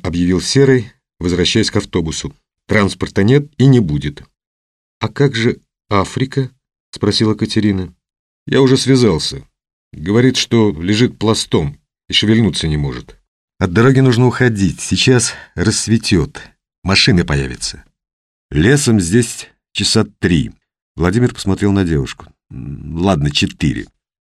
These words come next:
"Как твоя рука?" "Рука?" Он равнодушно тронул плечо. "Не хуже твоего позвоночника. Ну всё, двинули".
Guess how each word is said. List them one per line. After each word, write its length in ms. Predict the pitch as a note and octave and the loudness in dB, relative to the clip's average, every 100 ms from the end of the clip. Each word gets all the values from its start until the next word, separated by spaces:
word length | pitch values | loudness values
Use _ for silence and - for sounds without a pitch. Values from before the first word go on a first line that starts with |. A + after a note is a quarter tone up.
| _ _ _ _ _ | _ _ _ _ _
"Как 160 | B2+ - | -4 0
твоя 220 | A#2+ A2 | 2 4
рука?" 460 | G2 - G2+ C3 C3+ _ _ _ - | 2 0 0 0 -6 _ _ _ -6
"Рука?" 600 | D2 C#3+ - A#2+ C3 - _ | -2 -2 0 0 -2 -8 _
Он 140 | F2+ D#2+ | -4 -2
равнодушно 560 | D#2 E2+ E2+ G#2+ F#2+ | 0 0 0 -2 -4
тронул 280 | - F2+ F2+ | -2 -2 -2
плечо. 500 | F2+ E2+ - C2+ A#1+ _ _ _ | -4 -6 -6 -8 -10 _ _ _
"Не 100 | - | -4
хуже 280 | G#2+ C#3 C#3+ | 0 2 2
твоего 320 | C3 C3 C3 | 2 4 4
позвоночника. 800 | B2+ B2 A#2+ G2+ F2 D#2+ D2 - - _ _ _ | 4 2 4 2 0 -4 -6 -10 -16 _ _ _
Ну 80 | F#2+ | -2
всё, 160 | G#2+ G2 | 2 2
двинули". 480 | E2 A2 D2 A#1 | 4 2 2 -4